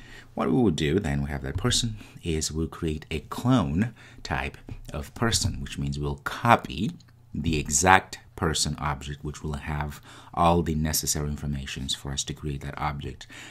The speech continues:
So what we're doing now is, instead of creating a new object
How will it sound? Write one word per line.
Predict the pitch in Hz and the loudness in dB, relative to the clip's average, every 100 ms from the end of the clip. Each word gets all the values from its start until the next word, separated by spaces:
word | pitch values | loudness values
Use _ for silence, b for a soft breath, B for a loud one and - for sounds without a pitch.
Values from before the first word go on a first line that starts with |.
| B B - - | B B -20 -14
So | - 69 | -6 -2
what | 73 78 | 0 2
we're | 80 | 2
doing | 73 113 110 | 6 8 8
now | 87 78 - | 6 2 0
is, | 76 71 | -2 -2
instead | 73 - 73 | -2 -2 -2
of | 71 - | -4 -4
creating | - 76 90 90 85 | -4 0 2 2 -2
a | 76 | -4
new | 69 78 113 127 92 - | -2 4 6 6 2 -4
object | 143 131 67 73 - - | -2 -2 -2 -2 -2 -4